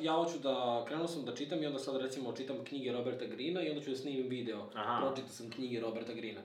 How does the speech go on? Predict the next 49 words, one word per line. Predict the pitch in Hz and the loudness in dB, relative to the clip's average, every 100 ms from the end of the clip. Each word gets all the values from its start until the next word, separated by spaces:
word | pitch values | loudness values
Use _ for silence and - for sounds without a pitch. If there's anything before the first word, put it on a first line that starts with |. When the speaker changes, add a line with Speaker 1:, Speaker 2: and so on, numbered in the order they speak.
| - | -6
Speaker 2:
Bravo. | 107 107 | 0 2
Speaker 1:
gde | 131 | 2
ću | 131 | 4
da | 131 | 4
ispričam | 127 131 113 113 | 4 2 -4 -6
šta | 123 | -4
je. | 117 | -4
Sad | 147 135 | -2 -2
sam | 135 | 0
na | 127 120 - - - - | 0 -2 -6 -16 -20 -6
treću | 135 131 110 | -2 -2 -4
završavam | 107 107 - 170 156 139 | -6 -6 0 2 4 2
i | 131 | -2
treba | 139 117 113 | 0 -2 -2
četvrtu | 113 110 107 98 | -4 -6 -8 -10
da | 95 98 95 | -8 -8 -6
Speaker 2:
Super. | - 123 117 104 - - - - - - - | -4 -2 -2 -4 -4 -16 -20 -20 -20 -12 4
Ja | 151 | 8
Speaker 1:
I | 165 | 8
Speaker 2:
sam | - - | 6 8
to | 170 | 8
teo | 165 165 135 | 10 8 10
da | - | 10
Speaker 1:
nekako | - 214 202 | 12 12 12
Speaker 2:
uradim. | 180 | 10
Speaker 1:
je | 170 165 147 135 120 - - - | 10 8 8 4 -2 -10 -20 -4
Speaker 2:
E, | 143 | 4
ja | 139 170 | 6 6
sam | 156 | 4
to | 185 | 2
teo | 175 165 | 6 6
da | 143 | 8
uradim | 156 143 | 6 4
da | |
bi | - | 2
se | 139 | 2
naterao, | 135 131 139 - - | 2 2 0 -2 -2
da | 120 120 | 2 4
bi | 123 127 135 131 | 6 6 4 2
ja | 135 165 | 4 4
Speaker 1:
Aha. | 160 143 | 4 2
Speaker 2:
imao | 151 156 | 2 2
motivaciju | 135 123 127 - | 2 2 2 0
da | - | -2
pročitam | 123 147 | -2 -4
knjigu. | 123 120 | -2 2
Ja | 143 160 | 4 4
tako | 139 156 | 4 0
funkcionišem. | 120 107 113 110 - | -2 -6 -6 -6 -8